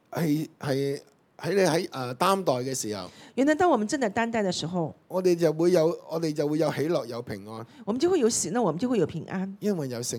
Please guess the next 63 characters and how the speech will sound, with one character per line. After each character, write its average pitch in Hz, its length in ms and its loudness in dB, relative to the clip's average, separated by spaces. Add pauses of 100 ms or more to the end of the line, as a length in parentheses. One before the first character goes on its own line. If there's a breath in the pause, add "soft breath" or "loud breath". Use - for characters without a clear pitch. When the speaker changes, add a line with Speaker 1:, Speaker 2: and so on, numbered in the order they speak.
Speaker 1:
靈 87 120 -10
嘅 95 120 -12
能 92 200 -12
力。 254 60 -4
Speaker 2:
因 269 100 0
為 302 120 0
有 190 80 0
聖 226 200 -4
靈 180 120 -2
的 156 140 -4
能 135 220 -8
力。 160 160 -4
Speaker 1:
唔 139 120 -8
係 143 160 -4
我 151 120 -4
哋 151 120 2
可 147 100 -2
以 160 100 2
做 107 200 -6
到 107 80 -8
啲 120 200 -8
咩 110 200 -10
嘢？ 78 180 -14
Speaker 2:
不 208 80 -2
是 254 160 -2
我 220 140 0
們 160 120 -4
可 202 140 -8
以 185 60 -2
做 269 180 -2
到 262 140 -4
什 151 180 -6
麼。 98 300 -10
Speaker 1:
而 113 60 -14
係 135 180 -4
神 113 300 -6
要 135 120 -2
同 107 260 -10
我 117 80 -10
哋 117 100 -8
一 123 80 -6
齊 110 220 -6
嚟 87 140 -10
同 78 220 -14
工。 98 160 -16 (340 loud breath)
Speaker 2:
而 214 120 -4
是 277 100 -2
神 254 160 0
要 269 140 0
同 220 120 -2
我 214 40 0
們 196 100 -4
一 247 80 -6
起 208 200 -6
來 156 120 -2
同 165 240 -4
工。 208 360 -2
Speaker 1:
我 170 120 -4
哋 175 80 4
效 139 200 2
法 151 160 2
基 180 200 2
督。 170 220 2